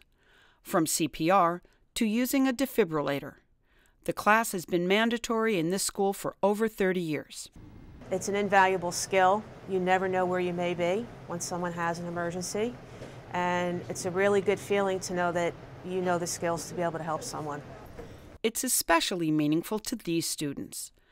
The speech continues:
Speaker 1: Several years ago, fellow classmate John Taylor Babbitt collapsed and died of a sudden cardiac arrest while playing basketball at a neighborhood gym.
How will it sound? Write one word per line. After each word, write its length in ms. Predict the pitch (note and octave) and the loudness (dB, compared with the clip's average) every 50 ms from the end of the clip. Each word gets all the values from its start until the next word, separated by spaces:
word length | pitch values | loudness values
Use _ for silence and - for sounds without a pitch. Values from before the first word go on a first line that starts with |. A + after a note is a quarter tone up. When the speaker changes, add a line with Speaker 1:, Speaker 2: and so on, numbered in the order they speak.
| _ _ _ _ _ | _ _ _ _ _
Speaker 1:
Several 520 | - - - G3 D#3+ D3 C#3+ D#3 D3 D3+ | -8 0 2 4 4 4 2 -2 -2 -2
years 320 | C#3+ D3 F3 F#3 E3+ - | 0 0 0 0 0 0
ago, 300 | E3+ C#3 E3+ D#3 D#3 D#3 | -2 0 2 2 2 0
fellow 420 | D#3 - - - E3 E3 D#3 D#3 D#3 | -2 -4 0 2 2 4 4 2 0
classmate 560 | - - F3+ D#3+ D#3 - - F3 D#3 C#3 - | 0 0 0 0 0 0 0 -2 -2 -2 -2
John 320 | - F3+ E3 E3 E3 E3+ | 0 2 4 4 4 2
Taylor 340 | D#3+ - F3 E3 D#3 D#3+ D#3+ | 0 0 0 0 0 0 0
Babbitt 480 | C#3 D#3+ F#3 F3+ E3+ D#3 D#3+ - - - - - - _ _ _ | 2 4 4 4 4 2 0 -4 -6 -10 -20 -20 -20 _ _ _
collapsed 480 | - G#3+ G#3+ G#3+ G3+ G#3 - - - | 0 4 6 6 6 4 2 -2 -2
and 160 | G#3+ G#3 F#3+ E3+ | 0 0 2 4
died 380 | G#3 F#3 E3+ D#3 D3 C#3+ C#3 | 4 4 6 4 4 2 0
of 120 | D3+ D3 D#3 | 0 -2 -2
a 40 | |
sudden 360 | D#3 - - - E3+ E3+ F3+ F3+ | -4 -2 2 2 2 2 2 -2
cardiac 560 | - - - F#3 F3 E3+ F3 F3 E3+ - - | -2 2 4 4 4 4 2 2 0 0 0
arrest 440 | F#3 F3+ E3 C#3+ D3 - - - - - - - - - _ | 2 2 2 2 2 -2 -8 -14 -16 -20 -20 -20 -20 -20 _
while 160 | - G3+ G3+ G3 | 6 6 6 6
playing 340 | - - A3 G#3 G#3 G#3 | 6 0 -2 0 0 0
basketball 800 | G3 - A#3+ C4 C4+ - - - - - - D3 C#3+ C#3 C#3 - - | 2 2 2 2 2 0 -4 -6 -6 -2 0 0 0 0 0 0 2
at 120 | F#3+ F#3+ G3+ | 2 2 2
a 60 | F#3+ | 2
neighborhood 500 | F3 D#3+ D3+ D3 D3+ D#3+ C#3 D3+ D3+ C#3+ | 0 0 -2 -2 -4 -4 -4 -4 -6 -6
gym. 340 | - E3 D3 C3+ B2 - | -6 -6 -8 -8 -8 -14